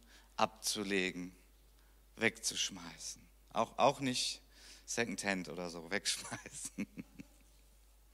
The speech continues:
So ist Jesus. Wir kriegen das oft nicht so hin. Wir wollen irgendwie diese, diese totale, alles ist egal, jeder kann zu Jesus kommen, wie er will. Das wollen wir irgendwie, ja, jeder kann kommen. Aber wer wirklich zu Jesus kommt,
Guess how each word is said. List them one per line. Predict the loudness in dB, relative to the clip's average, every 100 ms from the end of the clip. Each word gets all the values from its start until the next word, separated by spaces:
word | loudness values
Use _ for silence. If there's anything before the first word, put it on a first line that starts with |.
| -20 -14 -14 -16 -20 -20 -20 -20 -20 0
So | 8 10
ist | 10
Jesus. | 10 8 6 4 0 -4 -12 -20 -20 -18 -18 -4
Wir | -2
kriegen | 10 10 12
das | 12
oft | 12 12 10
nicht | 8
so | 10
hin. | 10 10 10 8 10
Wir | 12
wollen | 12 12
irgendwie | 12 8 10
diese, | 10 10 12 10 10 0 -6 4
diese | 10 12
totale, | 12 8 8 10 12 12 10 8 -6 8
alles | 10 10 8
ist | 6 8
egal, | 6 10 12 12 12
jeder | 12 10 10
kann | 10 8
zu | 10
Jesus | 10 10 8
kommen, | 10 10 12
wie | 12
er | 12 12
will. | 12 10 12
Das | 10 8
wollen | 10 10 10
wir | 8
irgendwie, | 10 8 8 8 12
ja, | 12 12 12
jeder | 10 10 10
kann | 8 4 6
kommen. | 10 10 8 2 -6 -8 2
Aber | 6 8
wer | 10 10
wirklich | 10 8 2
zu | 2 0
Jesus | 4 4 6 6 4 4
kommt, | 2 6 8 8 6 -2 -4 -6